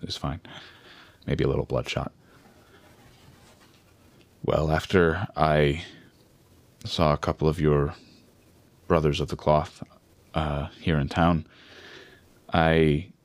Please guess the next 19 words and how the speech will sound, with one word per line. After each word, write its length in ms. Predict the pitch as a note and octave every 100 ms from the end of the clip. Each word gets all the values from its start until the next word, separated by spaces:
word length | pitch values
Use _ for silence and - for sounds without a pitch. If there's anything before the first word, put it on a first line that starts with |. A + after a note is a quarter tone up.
| _ _ _
thought 200 | - D#2+
they 80 | -
were 320 | D#2 D#2 D2+
up 140 | - -
to 100 | -
some 240 | D2+ D2 -
shady 240 | - C#2+
stuff 280 | - - D2
because 240 | - C2 D2+
they 80 | D2
were 80 |
just 340 | D2 C#2+ - - _ _ _ _ _ _ _ _ _ _ _ _ - - _ -
sticking 340 | - E2+ D#2 D#2+
around 380 | D2 D2+ C#2+ C2+ _ - -
the 180 | - C#2
seedier 420 | - F#2 D#2+ C#2
joints, 480 | - B1 G1+ - - - -
and, 440 | D2+ B1 A#1 G1+ -
um, 360 | C#2 A#1+ A1+